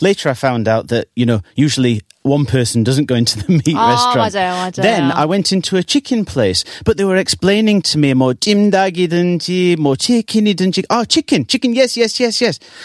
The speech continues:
Speaker 1: And the owner was saying something to me. I had no idea what she was saying, and she was waving her hands, and I was like, "Chicken, okay, okay, okay, okay." And it came out, and it was massive.
Speaker 2: Enormous.
Speaker 1: I found out that that place, 기본은 예,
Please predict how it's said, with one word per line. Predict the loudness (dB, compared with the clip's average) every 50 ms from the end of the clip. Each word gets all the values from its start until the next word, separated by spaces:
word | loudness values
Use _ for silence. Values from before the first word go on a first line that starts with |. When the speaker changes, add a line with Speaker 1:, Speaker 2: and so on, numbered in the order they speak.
| -18 -18 -16 -6 0
Speaker 1:
And | 2 2 4
the | 4
owner | 4 4 4 2 2
was | 2 2
saying | 2 2 2 2 2 2
something | 2 2 2 0 0
to | 0 0
me. | 2
I | 2
had | 0 0 0
no | -2 0 2 2 2
idea | 2 0 0 0 0 2 2
what | 2 0 -2
she | -2 -2
was | 0 0 0 0
saying, | 0 0 0 2 0
and | -2 0
she | 0 0
was | 0 0 2
waving | 0 0 0 0 0 0
her | 0 0
hands, | 0 0 0 0 0 -2 -2 -6 -12 -18 -10 -4
and | -4 -2 0 0
I |
was | 0 0 0
like, | -2 -2 -2
"Chicken, | -2 -2 0 0 0 2 2 0 0
okay, | 0 0 0 2 0 0
okay, | 0 0 2 2
okay, | 0 0 0 0 0 0
okay." | -2 -2 -2 -2 -2 -2 -4 -10 -18 -20 -10 -4
And | 0 0 0
it | 0 0
came | 0 0 2 2 2 2
out, | 0 0 -2 -2
and | -2 -2 -2
it | -2 -4 -4 -4 -4
was | -2 -2 0 0 0 0
massive. | 0 0 2 2 2 0 0 0 0 0 0 0 -2 -4
Speaker 2:
Enormous. | -4 -2 -2 0 0 0 -2 -2 -2 -2 -4 -4 -6 -6 -8 -8 -10 -8 _ -2
Speaker 1:
I | 0 0 0 -2
found | -2 -2 -2 0 2 2 2 2
out | 2 2 2 0 -2 -2 -4
that | -6 -4 0
that | 0 -2 -2 -2 -6
place, | -4 -2 0 2 2 2 0 0 -2 -2 -4 -6 -8 -12 -16 -18 _
기본은 | -4 -2 0 0 2 2 2 2 2 2 2 2 0 -2 -4 -6 -10 _ _ _ _ _ _ _ _ 0
예, | 0 2 2 0 -4